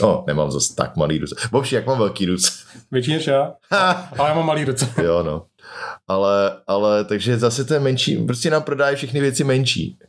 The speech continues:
Speaker 2: Hmm.
Speaker 1: Hmm.
Speaker 2: Z-, zase se na, na nás zasedli. Chtějí nám do toho hodit vidle a poškodit nás.
Speaker 1: Přesně tak.
Speaker 2: Jsme na tom tratný a nevím, něco dalšího.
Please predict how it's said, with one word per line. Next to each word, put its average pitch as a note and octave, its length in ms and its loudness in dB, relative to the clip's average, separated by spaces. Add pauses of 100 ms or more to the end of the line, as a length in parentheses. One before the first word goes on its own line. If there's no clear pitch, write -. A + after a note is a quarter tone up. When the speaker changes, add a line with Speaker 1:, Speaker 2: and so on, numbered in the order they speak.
Speaker 2:
Hmm. C3 280 2 (320)
Speaker 1:
Hmm. F#2+ 260 4 (840)
Speaker 2:
Z-, D#3 240 0
zase C#3 280 2
se C#3+ 160 0
na, C#3 140 4 (100)
na C#3+ 120 0
nás C#3 160 2
zasedli. B2 460 0 (340)
Chtějí B2+ 200 -2
nám C3 120 2
do B2+ 60 -4
toho C3+ 160 0
hodit C#3 200 0
vidle B2+ 280 2
a C3+ 40 2
poškodit C3 420 0
nás. A#2 360 0 (160)
Speaker 1:
Přesně G2 440 0
tak. E2+ 360 0 (120)
Speaker 2:
Jsme - 200 -2
na B2 80 2
tom C3 160 0
tratný C3+ 520 0
a B2 420 0 (680)
nevím, A2+ 340 2
něco A#2+ 240 0
dalšího. A2+ 460 0